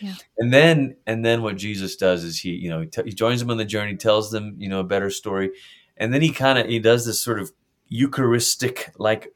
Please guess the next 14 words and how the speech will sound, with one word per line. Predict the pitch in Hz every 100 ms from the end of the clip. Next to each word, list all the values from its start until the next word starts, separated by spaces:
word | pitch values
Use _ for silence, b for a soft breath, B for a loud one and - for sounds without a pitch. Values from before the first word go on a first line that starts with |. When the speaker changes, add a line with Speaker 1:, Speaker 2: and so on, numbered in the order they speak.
| -
Speaker 2:
action | 104 - - 92
where | 87
he | 110
takes | - 110 -
over | 104 101
and | 98
starts | - 95
blessing | - 104 98 - 101
the |
bread | 85 98 98 98
and | 92 87
the |
wine, | 90 95 95 90
which | 95